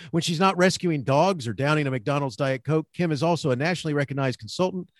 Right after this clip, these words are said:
speaker, and happiness coach who is deeply passionate about empowering others to live bigger, bolder, braver lives. With her contagious, high-energy style, Kim has a unique ability to empower and embolden her audiences.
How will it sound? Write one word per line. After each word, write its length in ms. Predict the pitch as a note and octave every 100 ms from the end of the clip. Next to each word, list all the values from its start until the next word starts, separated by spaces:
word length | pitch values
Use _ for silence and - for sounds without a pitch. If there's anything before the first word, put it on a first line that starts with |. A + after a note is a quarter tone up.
| _
speaker, 440 | - F3+ D#3 E3
and 140 | C#3+ A2
happiness 360 | C#3+ C#3+ B2+
coach 280 | - C#3+ C3+
who 120 | G2
is 100 | E2+
deeply 440 | - E3 A3+ G3+ F#3
passionate 500 | E3 D#3+ - F2 E2 _ - -
about 220 | G#2 G2
empowering 580 | F#2+ F2+ B2+ D#3 E3+ D3
others 380 | C#3+ A2 E2 -
to 100 | G2
live 240 | F#2+ D2
bigger, 300 | C3+ C#3 E3+
bolder, 420 | C3+ A#2+ B2+ B2
braver 400 | A2 A2 B2+ A#2
lives. 480 | G#2 F#2+ D#2 C#2 - _ - -
With 100 | D#3
her 80 | C#3
contagious, 540 | B2 G#2+ D3+ F3 E3
high-energy 460 | - F3 F3+ D#3 C#3+
style, 460 | - D#3+ D#3+ D#3 C#3+ - -
Kim 180 | G3 E3+
has 160 | D3+
a 40 | G#2+
unique 300 | A#2 E3+ G3+
ability 400 | E3 D#3 C3 A#2
to 160 | G2+
empower 420 | F#2 E2+ E3 F#3 F3
and 160 | A2+
embolden 440 | F#2+ F2 D3 C#3+ C3
her 140 | B2+
audiences. 360 | A#2 G2 D2+